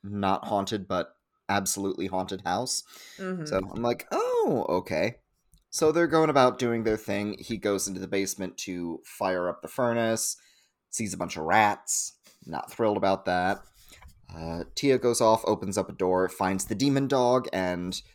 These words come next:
Speaker 1: gives it her burger. So it becomes her friend. But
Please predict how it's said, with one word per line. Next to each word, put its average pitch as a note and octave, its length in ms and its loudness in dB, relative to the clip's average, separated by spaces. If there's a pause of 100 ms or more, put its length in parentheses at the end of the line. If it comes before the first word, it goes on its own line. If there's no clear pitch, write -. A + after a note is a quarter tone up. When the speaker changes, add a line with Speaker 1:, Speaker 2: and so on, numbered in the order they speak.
(260)
Speaker 1:
gives G#2 240 0
it - 160 -2
her F2+ 140 -6
burger. B2 560 2 (560)
So F2+ 440 0
it E2+ 140 -2
becomes F#2+ 340 -4
her D2 120 -4
friend. G#2+ 540 -2 (840)
But F#2 460 0